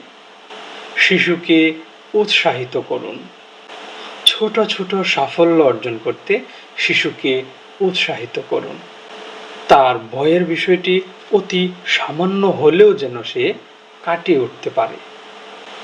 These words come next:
এবং তাকে প্রশংসা করুন ও উৎসাহ দিন। নাম্বার সাত,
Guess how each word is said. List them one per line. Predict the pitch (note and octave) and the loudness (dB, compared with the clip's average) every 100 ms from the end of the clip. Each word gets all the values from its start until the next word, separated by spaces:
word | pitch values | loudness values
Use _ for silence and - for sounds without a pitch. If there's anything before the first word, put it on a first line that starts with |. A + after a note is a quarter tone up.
| - - - - | -16 -16 -16 0
এবং | D#3+ B2+ C#3 D3 - | 0 2 0 0 -4
তাকে | B2+ B2 G#3 C4+ - - - | -8 -2 -2 -2 -6 -20 0
প্রশংসা | E3 D#3+ - F#3 F3 F#3+ | 2 2 0 -2 -2 -2
করুন | F#3 G#3 A#3+ E4+ - - | 2 4 4 0 -10 -4
ও | D#3+ G3+ C#4 - - - | 0 0 0 -10 -20 -6
উৎসাহ | F#3+ - - A#2+ B2 A#2+ | -4 -2 -4 -4 -12 -16
দিন। | - - - - - - - - - - D#3 | -18 -18 -20 -20 -20 -20 -20 -20 -18 -4 4
নাম্বার | B2+ A2 A2 G#2+ - - - - | 4 4 2 2 0 -8 -2 2
সাত, | E3 F3+ E3 | 4 4 2